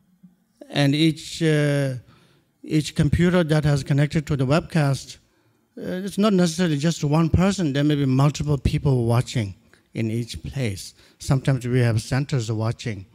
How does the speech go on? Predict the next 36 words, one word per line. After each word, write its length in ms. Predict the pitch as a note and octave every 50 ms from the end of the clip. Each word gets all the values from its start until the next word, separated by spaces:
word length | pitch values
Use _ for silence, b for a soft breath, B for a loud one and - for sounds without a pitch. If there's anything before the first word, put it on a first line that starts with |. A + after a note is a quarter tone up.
| b b b b b b b b
you 140 | _ D3 B2+
know, 100 | A#2 A2+
with, 220 | A2 A#2 G#2+ G#2+ A#2+
like, 240 | A2 A2 G#2 -
you 80 | B2+ B2
know, 120 | G#2+ G2
hundred 300 | F#2+ F#2 G#2+ A2 G#2+ G2
people 320 | - - C3+ - - - A#2+
or 160 | G#2 F#2+ F#2+
what 200 | F#2+ F#2+ G2 -
have 180 | G2+ A#2 A#2 C3
you, 140 | A2+ F#2
webcast 520 | E2+ F#2 G2+ F#2+ - - - G2 F#2 - -
teachings. 580 | - B2+ A2+ - - F#2+ F#2+ G#2+ - - - _ _ _ _ _ b b b b b b b b b b b
And 160 | - C#3+ C#3
so 160 | - - D3+
we 120 | D3 D3+ D#3+
can 180 | - D#3+ C#3+
see 540 | C3 - - - F#3 G3 F#3+ D3+ C3+ A#2+ b b b b b b
how 380 | b _ - D#3 D#3+ E3+ F3 F3+
the 120 | D#3+ D#3
digital 460 | D3 B2+ C3 D#3 D#3 D#3 - D#3+ D3 C3
age 380 | C3 C#3 D3+ D#3 D#3 C#3 -
is 200 | C#3 A#2 A2+ A#2
changing 600 | - - C#3+ D3 D#3 D#3 C#3 D3+ C#3+ A#2+ G#2+ G2 - _ b b b b b b b -
in 180 | - C#3+ C#3+
terms 380 | - - D#3 D3+ D#3 D3 - -
of 160 | C3 A#2 A2+
delivery 640 | A2 B2+ B2 C3+ D3 D#3+ D3+ E3 E3 E3 E3+ E3+ E3 _ G#3
of 220 | D#3+ C#3 B2+ -
these 220 | C#3 C3+ B2+ -
teachings, 800 | - - - D3+ C#3+ - - E3 D#3+ D#3+ D#3+ D#3+ - - - _ B B B B B B B
in 160 | - C#3 B2+
terms 300 | - D3+ D3 D3 C#3+ -
of 180 | C#3+ A#2 G#2+ _
practice 800 | - - C3+ D3 D#3+ D#3 - F3+ E3 D#3 D#3 - - D3+ - -